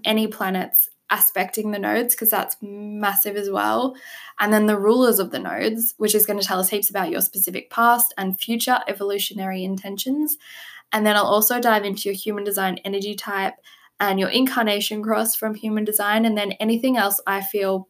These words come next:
particularly is connected to your soul purpose, like, specific to your charts and how they all play out together in your charts. So to order a reading or to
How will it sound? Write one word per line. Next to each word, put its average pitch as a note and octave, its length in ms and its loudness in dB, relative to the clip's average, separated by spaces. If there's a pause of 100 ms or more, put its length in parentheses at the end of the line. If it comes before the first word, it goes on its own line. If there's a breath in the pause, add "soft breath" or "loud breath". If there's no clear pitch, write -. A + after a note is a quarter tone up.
particularly G#3 640 -2
is F#3 140 -2
connected F#3+ 480 -6
to G3 140 -4
your F#3 260 0
soul - 240 -4
purpose, - 360 -4
like, F#3+ 260 -6
specific A#3 520 2
to G3+ 80 -6
your F#3 220 -2
charts - 560 -2 (520 loud breath)
and G#3 300 2
how G#3 220 0
they G3 180 2
all F#3 240 2
play - 220 -6
out - 180 -4
together - 340 -6
in G#2+ 120 -8
your G#2+ 100 -8
charts. - 400 -6
So F#3+ 300 0 (640 loud breath)
to - 160 2
order B3 680 8
a G#3+ 240 2
reading G3 760 0 (100)
or A3 220 6
to A3 400 2